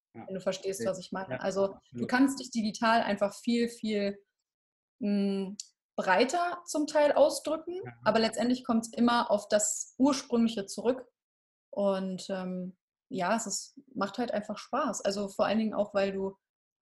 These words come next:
Speaker 2: dann immer noch so dahinter steigen kannst, okay, wie funktioniert denn das jetzt wirklich? Und
Speaker 1: Ja.
Speaker 2: alles andere passiert als Hobby nebenbei. Also ich hab einen sehr guten Freund, der ist Maler und, äh,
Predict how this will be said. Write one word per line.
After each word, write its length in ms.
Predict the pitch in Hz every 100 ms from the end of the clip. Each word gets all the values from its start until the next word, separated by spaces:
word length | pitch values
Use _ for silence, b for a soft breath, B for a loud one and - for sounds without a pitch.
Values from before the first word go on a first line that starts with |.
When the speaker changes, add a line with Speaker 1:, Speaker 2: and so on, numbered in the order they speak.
| _ _ -
Speaker 2:
dann 140 | 214
immer 180 | 220 240
noch 120 | 226
so 120 | -
dahinter 440 | 208 196 262 294 233
steigen 440 | - 202 202 208
kannst, 280 | 214 208 -
okay, 220 | 202 214
wie 200 | 202 262
funktioniert 560 | 262 254 247 226 233 262
denn 120 | 220
das 180 | 214 -
jetzt 320 | 202 - 185
wirklich? 600 | 233 285 214 185 262 - -
Und 300 | 196 196 131
Speaker 1:
Ja. 320 | 117 117 120 _ _ _ _ _ _ _ _ -
Speaker 2:
alles 260 | 202 220
andere 340 | - 226 254 262
passiert 480 | 220 - 240 233 -
als 240 | 196 -
Hobby 260 | 214 226 208
nebenbei. 540 | 202 190 185 185 185
Also 140 | 196 185
ich 100 | 208
hab 80 |
einen 80 | 208
sehr 140 | 214 220
guten 180 | 226
Freund, 300 | 214 254 294
der 120 | 277 254
ist 120 | 254
Maler 520 | 233 226 220 220 -
und, 300 | 196 196 - -
äh, 280 | 190 190